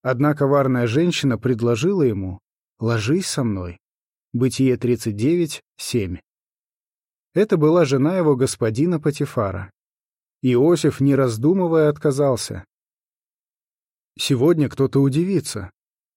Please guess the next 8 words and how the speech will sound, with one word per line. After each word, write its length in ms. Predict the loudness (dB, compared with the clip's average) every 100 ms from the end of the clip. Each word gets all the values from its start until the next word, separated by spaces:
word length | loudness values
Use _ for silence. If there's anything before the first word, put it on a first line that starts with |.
| _ _ -6
Как 240 | -4 -2
он 80 | -2
смог 300 | 0 -4 -2
устоять? 720 | -6 -2 0 0 -2 -4 -16 _ _ _ _ _ _ _
Потифара 640 | -2 -2 -2 -2 0 0 0
дома 280 | 0 0
не 200 | 0 -2
было. 340 | -4 -4 -8